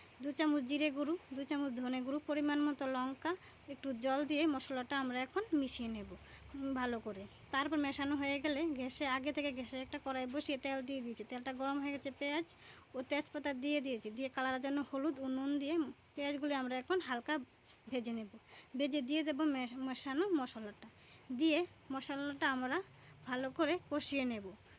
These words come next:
তেল ওঠা পর্যন্ত মশলাটা কষিয়ে নিলাম। তারপর দিয়ে দিলাম মাংসটা। মাংসটা দিয়ে মশলার সাথে এখন আমরা ভালো করে মিশিয়ে নিচ্ছি।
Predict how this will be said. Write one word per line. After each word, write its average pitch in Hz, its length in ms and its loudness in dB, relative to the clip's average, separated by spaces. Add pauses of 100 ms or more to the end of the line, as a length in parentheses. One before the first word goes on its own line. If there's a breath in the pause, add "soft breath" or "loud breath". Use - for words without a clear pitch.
(160)
তেল 311 160 2
ওঠা 277 220 0
পর্যন্ত 269 380 -4 (360)
মশলাটা 262 300 -6 (100)
কষিয়ে 262 260 -4
নিলাম। 202 280 -6 (380)
তারপর 285 440 2
দিয়ে 277 240 -2
দিলাম 302 280 4
মাংসটা। 226 500 -2
মাংসটা 254 460 -4
দিয়ে 294 260 2
মশলার 262 480 0
সাথে 285 200 0
এখন 262 260 -2
আমরা 269 220 0 (420 loud breath)
ভালো 247 240 0
করে 311 200 2 (140)
মিশিয়ে 262 360 0
নিচ্ছি। 220 420 -6